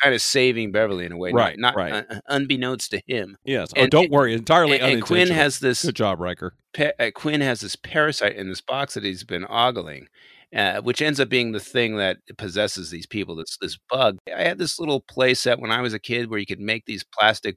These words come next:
Speaker 1: bugs. Did you ever have one of those? It had these molds and it
Speaker 2: <laughs>
Speaker 1: had
Speaker 2: No, no.
Speaker 1: s-, I'm, I'm sure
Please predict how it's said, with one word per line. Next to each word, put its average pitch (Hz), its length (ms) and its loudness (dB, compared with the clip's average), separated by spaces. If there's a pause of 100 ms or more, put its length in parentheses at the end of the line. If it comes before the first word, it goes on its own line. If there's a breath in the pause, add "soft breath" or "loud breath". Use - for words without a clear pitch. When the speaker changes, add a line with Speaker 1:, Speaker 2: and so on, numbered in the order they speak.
Speaker 1:
bugs. 101 360 -2
Did 120 140 -12
you 135 60 -2
ever 156 120 -4
have 156 160 0
one 151 120 -6
of 147 40 -8
those? 147 300 -6 (360 loud breath)
It - 100 6
had 175 100 8
these 151 180 6
molds 139 420 6
and 131 120 0
it - 20 4
Speaker 2:
<laughs> - 0 -
Speaker 1:
had 135 140 8
Speaker 2:
No, 107 200 4 (160)
no. 120 180 0 (120)
Speaker 1:
s-, - 260 -10
I'm, 135 160 4
I'm 131 180 4
sure 165 380 2